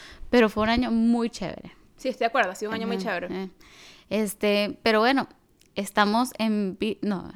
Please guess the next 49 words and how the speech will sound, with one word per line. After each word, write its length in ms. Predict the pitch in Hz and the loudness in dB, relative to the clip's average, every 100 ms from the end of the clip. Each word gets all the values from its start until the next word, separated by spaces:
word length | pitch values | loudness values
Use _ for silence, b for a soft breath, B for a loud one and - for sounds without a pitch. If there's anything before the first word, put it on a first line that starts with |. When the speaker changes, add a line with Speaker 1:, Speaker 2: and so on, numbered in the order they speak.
| - - | -12 -6
Speaker 1:
no 120 | 208 | 0
se 100 | 247 | 0
dice 180 | 233 226 | 0 0
víspera, 460 | 220 - 185 180 | -2 -2 -6 -8
se 180 | - 175 | -8 -6
dice 300 | 190 - 214 | -6 -4 -4
como, 280 | 220 208 175 | -4 -4 0
ya 180 | 208 294 | 6 6
estamos 380 | 302 277 262 277 | 10 10 10 6
en 80 | 226 | 2
el 100 | 185 | 0
mundial, 380 | 156 175 170 | 0 0 -2
pues. 240 | - - - | -4 -10 -10
Speaker 2:
Sí, 220 | - 254 | -6 -4
estamos 280 | 240 208 247 | -4 -4 -2
en 260 | 240 196 | -2 -2
temporada 380 | 208 226 214 214 | -4 -2 2 2
mundial-, 260 | 247 196 - | 0 -4 -4
mundialista. 500 | 226 214 196 220 - | -4 -2 -2 -2 -2
Speaker 1:
Estamos 340 | 226 220 233 302 | 2 4 6 4
en 80 | 285 | 4
temporada 380 | 247 240 208 | 2 4 4
mundialista, 540 | 226 247 247 233 240 294 | 4 2 2 0 2 0
lo 140 | 254 | 2
cual 180 | 208 196 | 0 0
es 80 | 214 | 2
raro 300 | 247 214 233 | 2 2 -2
porque, 340 | 214 - 208 | -4 0 -2
pues, 180 | - 208 | 0 -4
evidentemente, 800 | 190 175 170 196 214 208 240 - - | -2 -2 -2 -4 -4 -2 -2 -4 -6
aunque 240 | - 196 185 | -8 -6 -6
esto 200 | 175 190 | -6 -4
no 100 | 220 | -4
es 40 | |
un 120 | 220 | -4
concepto 420 | 196 196 180 - 208 | -4 -6 -6 -6 -2
nuevo, 320 | 208 190 208 | 0 0 -2
todo 220 | - 202 | -4 -4
el 60 | 196 | -2
mundo 220 | 196 220 | -2 -2
que 120 | 220 | 0
ha 20 | |
hablado 220 | 180 175 | 0 0
del 80 | 175 | -2
mundial 320 | 190 185 196 | -4 -4 -2
ha 20 | 196 | -2
hablado 240 | 185 185 | 0 2
de 120 | 214 | 2
esto, 280 | 214 - | 0 -2